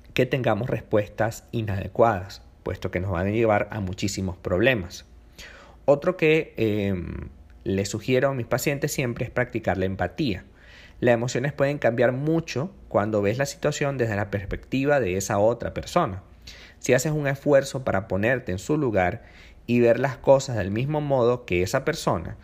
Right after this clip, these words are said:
probablemente tu emoción con respecto a esta situación cambie. Así que hagamos la empatía, hagamos de la empatía, mejor dicho, algo diario.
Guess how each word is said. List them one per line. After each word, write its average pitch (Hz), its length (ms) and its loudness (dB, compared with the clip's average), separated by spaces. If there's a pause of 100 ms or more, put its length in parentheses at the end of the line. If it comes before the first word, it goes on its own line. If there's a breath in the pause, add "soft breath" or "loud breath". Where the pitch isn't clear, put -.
(340 loud breath)
probablemente 113 840 2
tu 120 160 -2
emoción 113 640 -2 (100)
con 90 160 -6
respecto 95 640 0
a 104 100 6
esta 101 260 -2
situación 113 640 -4 (340)
cambie. - 460 -4 (1000 loud breath)
Así 160 180 2
que 214 380 0 (100)
hagamos 117 380 2
la 127 100 2
empatía, 131 680 -2 (560)
hagamos 107 340 0
de 117 100 0
la 113 80 0
empatía, 117 480 -2
mejor 101 240 -4
dicho, 120 320 -4 (180)
algo 101 540 0 (160)
diario. 85 480 2